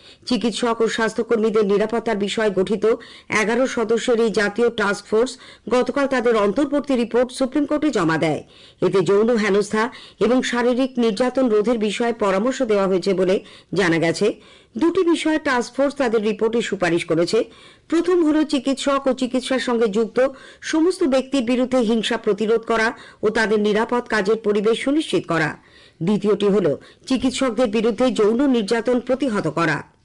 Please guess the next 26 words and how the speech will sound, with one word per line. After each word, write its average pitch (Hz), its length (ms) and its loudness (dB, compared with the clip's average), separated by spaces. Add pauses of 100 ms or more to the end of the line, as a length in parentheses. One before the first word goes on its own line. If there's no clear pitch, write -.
(500)
এদিকে, 185 260 2
দুদিন 214 340 2
পিছিয়ে 240 360 -2
যাওয়ার 226 220 0
পর 226 240 -2
সুপ্রিম 240 380 -2
কোর্টে 240 260 0
গতকাল 208 400 0
আরজি 190 280 0
কর 247 180 -2
কাণ্ড 208 220 -2
নিয়ে 220 240 2 (300)
শতক 277 480 0
প্রণোদিত 254 440 0
মামলা 220 360 0
শুনানিতে 214 520 -2 (320)
স্ট্যাটাস 285 500 -2
রিপোর্ট 269 320 0
জমা 233 220 0
দেয় 247 180 0
সিবিআই। 165 500 0 (460)
প্রধান 339 320 2
বিচারপতি 294 500 0
ডিওয়াই 247 320 0
চন্দ্রচূড় 233 640 0
এবং 196 100 0